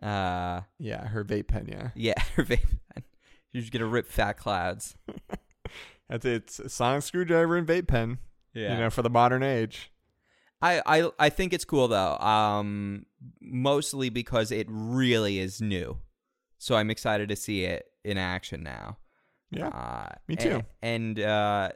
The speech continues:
Speaker 1: this would be, I just wanna, I wanna give the listeners a preview for next week, and it's why I was mentioning the history thing.
Speaker 2: Okay.
Speaker 1: Next week, did you see the, the preview?
Speaker 2: No, I did not.
Speaker 1: Yo, it's wild. It's gonna be with Rosa Parks.
Speaker 2: Oh, jeez.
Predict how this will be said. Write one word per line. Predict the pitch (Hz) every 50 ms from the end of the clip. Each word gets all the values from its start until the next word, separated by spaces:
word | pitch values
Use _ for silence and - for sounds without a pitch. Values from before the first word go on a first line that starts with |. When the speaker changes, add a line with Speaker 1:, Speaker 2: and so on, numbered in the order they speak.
| - -
Speaker 1:
this | - 113 123 135 -
would | - 127
be, | 131 131 117
I | 87 104 117
just | 170 - -
wanna, | 214 151 - _ _ -
I | 107
wanna | 107 117 127 117 87 - - - - - _ _ _ _ _ - 120
give | 117 113 104 104 - - - -
the | - 101 95
listeners | 95 95 - - 98 95 98
a | 101
preview | - - 110 98 95 90 98
for | - - 90
next | 95 98 - -
week, | - 98 92 101
and | 92 95
it's | 95 -
why | 98 95 95
I | 92
was | 92 -
mentioning | - 92 92 - - 101 98
the | 101 113 - - - 117 -
history | - 117 - - - 131 131 135
thing. | - 151 147 156 - _ _ - -
Speaker 2:
Okay. | 123 113 - 120
Speaker 1:
Next | 127 143 - - -
week, | 147 135 110 - -
did | - 113 120
you | 131
see | - 180
the, | 170 180 165 156 -
the | - 131
preview? | - - 127 120 123 151 165 214 330 311 _ _
Speaker 2:
No, | - 117 117
I | 107
did | 101 98 101
not. | - - - - -
Speaker 1:
Yo, | 131 117
it's | 110 117 - -
wild. | 113 110 113 113 113 110 104 - - _ _
It's | 113 110 - - -
gonna | - - 127 123
be | 117 127 120
with | 117 104 101
Rosa | 104 107 104 107 107 110 104
Parks. | - - 113 90 - - - - - - _ _ _ _ _ _ _ _
Speaker 2:
Oh, | -
jeez. | - - - - - - - - -